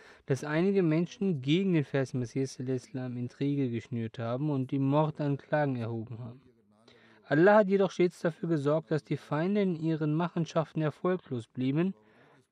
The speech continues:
Genauso erschien Muhammad Hussein Butalwi in einer Mordanklage in den Zeugenstand, um gegen den Vers Messias al-Islam auszusagen.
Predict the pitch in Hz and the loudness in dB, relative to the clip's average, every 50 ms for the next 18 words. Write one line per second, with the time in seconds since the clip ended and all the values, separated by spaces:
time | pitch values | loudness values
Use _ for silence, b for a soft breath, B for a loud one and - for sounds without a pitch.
0 | _ _ - - 139 127 131 139 143 135 143 143 131 - - 151 143 139 135 131 | _ _ -10 -8 -8 -6 -4 -4 -2 0 2 2 0 0 0 0 0 2 2 2
1 | 139 139 143 139 131 139 127 - 143 135 131 127 131 - 147 151 170 185 175 156 | 0 0 0 0 0 -2 -2 0 0 0 0 -2 0 2 4 4 4 4 4 2
2 | 139 131 131 123 120 120 117 117 123 127 127 123 131 123 120 117 - - 127 123 | 0 0 0 -2 -4 -2 -2 -2 -2 -2 -2 -2 -2 -4 -6 -6 -6 -4 -4 -2
3 | 120 123 123 117 127 120 117 120 120 120 120 117 - - 131 135 143 143 - - | -2 -2 -2 -2 -2 -2 -2 -2 -2 -4 -4 -4 -4 -2 0 0 0 -2 -4 -2
4 | - 156 160 156 151 156 151 147 165 165 165 165 165 151 - 165 165 156 170 165 | -2 0 0 2 0 0 2 2 2 2 2 2 0 0 0 0 0 0 0 0
5 | 160 - - 202 196 180 - 160 139 135 131 - - 147 143 139 139 156 170 165 | 0 2 2 2 2 2 0 -2 -2 -2 -2 -2 -4 -4 -4 -2 0 0 0 0
6 | - - - - 131 117 113 107 98 104 117 | -2 -6 -8 -8 -6 -6 -6 -6 -8 -10 -16